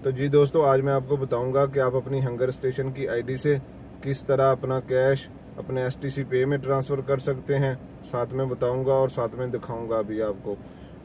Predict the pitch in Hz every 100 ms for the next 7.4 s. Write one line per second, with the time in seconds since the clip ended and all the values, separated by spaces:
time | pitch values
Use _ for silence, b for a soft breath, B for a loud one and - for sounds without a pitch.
0 | 120 123 135 135 135 139 135 - 135 -
1 | 156 151 139 139 143 156 139 143 143 139
2 | 156 139 - - - 120 123 - 139 135
3 | 139 135 135 131 - - - - - 135
4 | 156 147 147 135 135 135 135 143 135 131
5 | 127 123 139 139 131 - - - 113 127
6 | 127 - 135 127 135 135 139 123 120 117
7 | 101 - 101 98